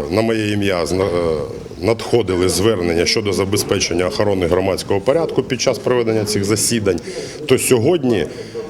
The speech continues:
е, такого повідомлення на моє ім'я не надходило, а також співробітники поліції охорони, які здійснюють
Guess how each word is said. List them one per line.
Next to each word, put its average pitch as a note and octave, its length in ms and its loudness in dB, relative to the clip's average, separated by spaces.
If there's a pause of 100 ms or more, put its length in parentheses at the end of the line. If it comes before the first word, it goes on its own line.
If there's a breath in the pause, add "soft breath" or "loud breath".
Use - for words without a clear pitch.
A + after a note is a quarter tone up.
(120)
е, E2+ 300 2
такого A2 360 2
повідомлення F#2+ 920 2
на F#2+ 120 2
моє G#2 300 2
ім'я C3+ 340 2
не A#2+ 200 4
надходило, D#2+ 760 0
а G2 80 2
також - 340 2
співробітники A2 760 0
поліції G2 420 -2
охорони, C#3+ 360 2
які A#2+ 220 -2
здійснюють G2+ 800 0